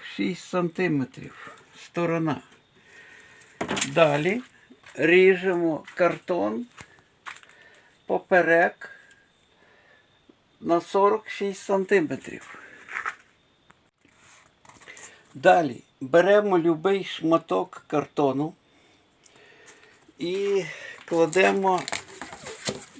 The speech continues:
так, щоб тут у нас згинається картон, і тут шматок кладемо, щоб не згинався. І далі вдвоєм потрібно вже.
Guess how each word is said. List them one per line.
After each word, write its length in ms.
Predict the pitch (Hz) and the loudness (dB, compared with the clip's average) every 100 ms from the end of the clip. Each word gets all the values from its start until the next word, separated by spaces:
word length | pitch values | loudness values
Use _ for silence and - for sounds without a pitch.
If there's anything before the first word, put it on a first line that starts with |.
| - | -2
так, 300 | 190 190 - | 0 0 -4
щоб 500 | - - 190 170 180 156 - - - - - - - - - - _ - | -10 -2 -2 0 -2 -2 -8 -20 -20 -20 -18 -18 -18 -20 -20 -20 _ -6
тут 240 | 180 170 | -6 -2
у 60 | 175 | 0
нас 400 | 175 160 - 123 | 2 0 -4 -10
згинається 920 | 120 123 151 156 165 185 226 - 180 | -10 -2 0 0 0 0 -2 -4 -10
картон, 520 | - 147 - - - - - - | -8 -10 -8 -10 -10 -12 -12 -10
і 200 | - 67 | -8 -10
тут 280 | - 170 165 - - - | -6 -6 -6 -10 -12 -16
шматок 600 | - - 151 151 - 151 - - | -14 -8 -4 -4 0 -2 -2 -6
кладемо, 720 | 165 156 160 185 170 165 160 - | 0 0 4 4 4 0 -2 -8
щоб 320 | - - 175 165 - | -14 -2 -2 -2 0
не 240 | 165 165 | 2 2
згинався. 720 | 135 139 156 156 - - - - - - - - - - - - - - - | -2 -2 -2 -2 -6 -12 -16 -20 -20 -20 -20 -20 -20 -20 -18 -18 -18 -20 -16
І 180 | - 170 | -6 -4
далі 400 | 147 185 196 202 | 6 8 10 6
вдвоєм 540 | 180 165 180 190 190 - | 2 -2 0 4 2 2
потрібно 640 | - 143 139 139 131 113 101 | -6 -6 -6 -8 -6 -6 -6
вже. 320 | - - | -8 -12